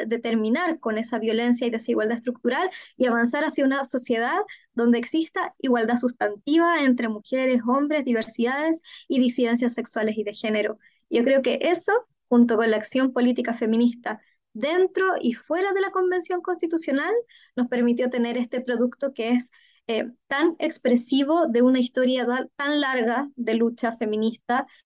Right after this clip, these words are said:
que tiene más de cien años en nuestro país y que encontró en este proceso constitucional un marco muy fructífero, muy fértil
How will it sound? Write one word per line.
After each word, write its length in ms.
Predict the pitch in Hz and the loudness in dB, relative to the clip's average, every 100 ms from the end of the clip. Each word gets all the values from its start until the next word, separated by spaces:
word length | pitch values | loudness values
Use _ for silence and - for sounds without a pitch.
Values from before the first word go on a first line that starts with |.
| _ - | _ -8
que 60 | |
tiene 320 | 226 220 220 - _ _ | -4 -2 -2 -4 _ _
más 160 | 226 240 | 0 2
de 100 | 240 | 2
cien 280 | - 240 | 2 2
años 380 | 240 269 311 330 | 2 2 2 0
en 100 | 294 | 0
nuestro 260 | 294 269 269 | -2 -2 -4
país 500 | 269 285 415 - _ _ _ | -2 0 0 -2 _ _ _
y 140 | - 240 | -6 -4
que 280 | 247 240 240 | 0 -2 2
encontró 640 | 247 240 226 214 214 254 294 | 4 4 4 2 2 2 2
en 120 | 285 | 2
este 400 | 262 - 262 254 | -2 -2 -2 0
proceso 440 | 240 247 247 247 | 0 0 0 -2
constitucional 800 | 247 247 247 233 240 247 233 262 | 2 2 0 -2 -2 0 0 2
un 120 | 254 | 4
marco 300 | 240 240 240 | 4 2 0
muy 380 | 233 254 277 302 - | 0 0 -2 -6 -6
fructífero, 800 | 269 247 _ - 294 - 277 | -8 -8 _ -6 -4 -2 2
muy 220 | 262 247 269 | 6 6 4
fértil 800 | - - 269 277 - 220 233 | -2 -4 -4 -4 -2 0 0